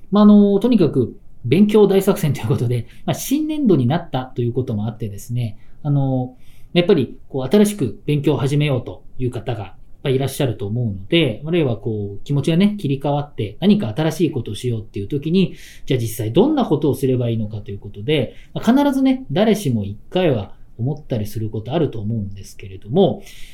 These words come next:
まあ、今回はですね、えー、今決まってるのは私、塚越と倉本沙織さん、そして、えー、斉藤哲也さんと、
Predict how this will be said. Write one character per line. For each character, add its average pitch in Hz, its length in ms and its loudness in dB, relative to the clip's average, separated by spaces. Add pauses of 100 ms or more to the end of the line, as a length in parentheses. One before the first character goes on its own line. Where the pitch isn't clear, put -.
(140)
ま 208 80 2
あ、 - 20 2
今 294 140 4
回 202 120 4
は 131 100 2
で 104 100 -4
す 160 100 -6
ね、 160 360 0
え 139 60 -6
ー、 120 400 -6
今 220 360 2
決 214 80 2
ま 214 80 4
っ 214 40 -6
て 214 80 6
る 202 60 6
の 160 80 2
は 123 80 0
私、 127 420 -4
塚 135 300 -4 (100)
越 - 220 -14
と 175 320 2 (160)
倉 196 160 4
本 135 240 0
沙 101 220 -8
織 98 160 -10
さ 107 200 -8
ん、 101 120 -10 (320)
そ - 60 -14
し - 80 -16
て、 202 300 4
え - 20 0
ー、 113 40 -2
斉 196 200 4
藤 196 100 6
哲 190 240 2
也 117 100 -2
さ - 140 -12
ん - 60 -14
と、 - 320 2